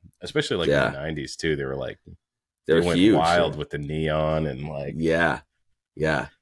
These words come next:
Speaker 2: I remember when I was younger, we'd go to the skate park and just, just because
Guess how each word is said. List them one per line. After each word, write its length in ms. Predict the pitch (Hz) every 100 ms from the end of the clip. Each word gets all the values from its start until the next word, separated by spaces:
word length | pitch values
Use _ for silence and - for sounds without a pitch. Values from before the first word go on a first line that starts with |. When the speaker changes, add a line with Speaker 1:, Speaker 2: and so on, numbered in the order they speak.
| _ - - _ _ _
Speaker 2:
I 60 | 90
remember 160 | 117
when 100 | 123
I 40 | 101
was 120 | 85
younger, 280 | 85 90 80
we'd 180 | 80 78
go 80 |
to 40 | 85
the 60 | 78
skate 300 | - 78 76
park 280 | 71 65 -
and 100 | 76
just, 260 | 78 - - _
just 300 | - 110 -
because 720 | 123 107 90 80 55 - -